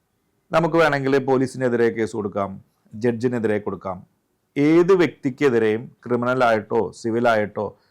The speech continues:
ഉള്ള കേസുകൾ നമുക്ക് നൽകാൻ യാതൊരു തടസ്സവുമില്ല, നമ്മൾക്ക് അതിനുള്ള അവകാശമുണ്ട്. എന്നാൽ ഒരു വ്യക്തിക്കെതിരെ മാത്രം ആ ഒരു, ഓ, നിയമപരമായിട്ട് ഒരു ഇമ്മ്യൂണിറ്റി, ഒരു ഭരണഘടനാ ഇമ്മ്യൂണിറ്റി ഉണ്ട്.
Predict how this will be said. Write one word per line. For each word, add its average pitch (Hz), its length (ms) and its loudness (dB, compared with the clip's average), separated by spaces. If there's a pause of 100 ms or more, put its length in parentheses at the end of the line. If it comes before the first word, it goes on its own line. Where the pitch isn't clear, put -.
(160)
ഉള്ള 131 120 -2 (100)
കേസുകൾ 113 380 -6 (140)
നമുക്ക് 107 300 -10
നൽകാൻ 107 280 -6 (120)
യാതൊരു 139 540 0 (800)
തടസ്സവുമില്ല, 98 480 -8 (720)
നമ്മൾക്ക് 143 320 0
അതിനുള്ള 120 300 0 (100)
അവകാശമുണ്ട്. 107 640 -2 (760)
എന്നാൽ 185 260 0
ഒരു 190 160 2
വ്യക്തിക്കെതിരെ 107 580 -4 (120)
മാത്രം 85 320 -10 (680)
ആ - 20 0 (260)
ഒരു, 104 160 -6 (840)
ഓ, 107 40 -8 (260)
നിയമപരമായിട്ട് 113 920 -2 (640)
ഒരു 117 180 0
ഇമ്മ്യൂണിറ്റി, 123 540 -6 (180)
ഒരു 113 160 -4
ഭരണഘടനാ 110 500 -4 (100)
ഇമ്മ്യൂണിറ്റി 110 520 -10
ഉണ്ട്. 90 140 -16